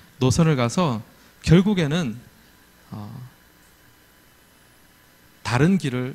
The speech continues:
어, 걸어갈 수 있었습니다. 제가 이제 이, 이 봄, 이 강의를 조금 준비하면서 최근에 좀 생각을 했던 부분이 있는데요.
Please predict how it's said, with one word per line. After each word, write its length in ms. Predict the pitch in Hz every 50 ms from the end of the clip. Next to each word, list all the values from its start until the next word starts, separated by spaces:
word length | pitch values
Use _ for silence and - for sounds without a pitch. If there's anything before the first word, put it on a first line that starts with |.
| -
어, 180 | - 104 98 104
걸어갈 300 | - - - 127 117 101
수 120 | 117 - 135
있었습니다. 460 | 127 - - - - - 120 123 123 - - _ _ _ _ _ - _ _ _ - - - - - - - - - - -
제가 220 | - 156 156 165
이제 100 | 151 139
이, 180 | 160 175 170 165 - -
이 100 | 175 170
봄, 240 | - 175 165 170 170 -
이 340 | 151 147 147 143 139 135 131 -
강의를 360 | - - 147 147 160 156 143
조금 220 | - 143 127 165 156
준비하면서 800 | - - 156 156 160 156 147 139 127 120 113 113 143 143 131 117 123 120 - - - - - - _ _ - - - - _ _ _ - - - - - - - - - _
최근에 320 | - - 180 165 165 156 139
좀 240 | - 135 123 123
생각을 460 | 120 - 185 175 170 170 151 135 123 127
했던 240 | 139 - 156 139
부분이 320 | 123 127 113 117 120 120 113
있는데요. 520 | 104 98 104 98 98 101 104 120 117 107